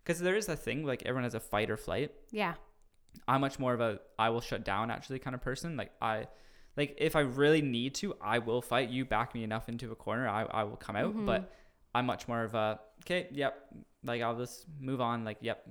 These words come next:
Speaker 1: that's,"
Speaker 2: Yeah.
Speaker 1: and so I'll avoid it. Um, that's my typical thing. Now, like, if someone was to hurt, like, if we were in a conversation, someone was to hurt my feelings, I'll react differently.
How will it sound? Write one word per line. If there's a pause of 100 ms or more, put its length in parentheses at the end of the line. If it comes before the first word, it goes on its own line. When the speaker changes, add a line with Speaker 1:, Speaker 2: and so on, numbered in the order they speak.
(140)
Speaker 1:
that's,"
Speaker 2:
Yeah. (600)
Speaker 1:
and
so
I'll
avoid
it. (220)
Um, (340)
that's
my
typical
thing. (380)
Now,
like, (640)
if
someone
was
to
hurt,
like,
if
we
were
in
a
conversation,
someone
was
to (140)
hurt
my
feelings, (760)
I'll
react
differently.